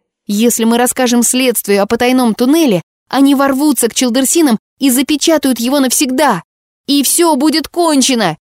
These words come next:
Неужели вы не понимаете? Такого шанса нам уже не представится, доживим их хоть до ста лет, а мы не доживем. По этому туннелю не только дневной свет может проникнуть в каверну. Мы тоже можем выйти по нему наружу».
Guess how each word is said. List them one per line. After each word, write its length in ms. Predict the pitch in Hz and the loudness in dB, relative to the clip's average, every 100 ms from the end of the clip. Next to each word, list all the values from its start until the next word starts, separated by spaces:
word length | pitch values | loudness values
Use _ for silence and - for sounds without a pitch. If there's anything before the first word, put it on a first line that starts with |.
| _ - | _ -2
Неужели 440 | 294 311 320 311 | 2 2 2 2
вы 100 | 302 | 2
не 100 | 294 | 0
понимаете? 720 | 302 302 302 277 214 - 156 - _ _ _ _ _ | 0 0 2 0 0 -2 -8 -12 _ _ _ _ _
Такого 380 | 233 - 262 240 | -8 -4 -2 0
шанса 420 | - 285 247 220 | 0 0 0 -2
нам 200 | 233 240 | 0 0
уже 140 | 247 262 | 0 0
не 100 | 262 | 0
представится, 840 | 285 - - 302 254 226 - 180 - _ | -2 -4 0 0 2 0 -2 -6 -8 _
доживим 440 | 214 277 285 285 269 | -2 0 2 2 0
их 100 | 254 | -2
хоть 140 | 269 | -2
до 120 | 247 277 | 0 -2
ста 260 | - 294 | 0 0
лет, 400 | 285 302 226 - _ _ _ | 2 0 -2 -4 _ _ _
а 100 | 254 | -2
мы 140 | 277 330 | 2 2
не 100 | 254 | 2
доживем. 640 | 285 320 311 294 226 170 _ _ _ _ _ _ | 0 2 2 2 0 -2 _ _ _ _ _ _
По 60 | 247 | -2
этому 380 | 254 240 233 | 0 0 -2
туннелю 320 | 233 254 269 247 | 0 0 2 2
не 160 | 240 | 0
только 300 | 262 277 262 | -2 -4 -4
дневной 340 | 220 240 240 254 | -2 0 2 0
свет 320 | - 254 214 | 0 -2 0
может 260 | 214 208 | -2 -4
проникнуть 500 | - 226 240 226 202 | -2 0 0 -2 -6
в 80 | - | -6
каверну. 520 | - 226 240 185 165 - _ _ _ _ | -2 0 0 0 -6 -10 _ _ _ _
Мы 180 | 233 269 | 0 0
тоже 380 | - 330 285 240 | 2 0 2 2
можем 300 | 233 226 233 | 2 2 0
выйти 340 | 269 320 240 | 2 2 2
по 100 | 214 | 0
нему 300 | 214 247 285 | 0 2 2
наружу». 720 | 240 262 302 294 220 196 165 | 2 2 2 2 2 0 -2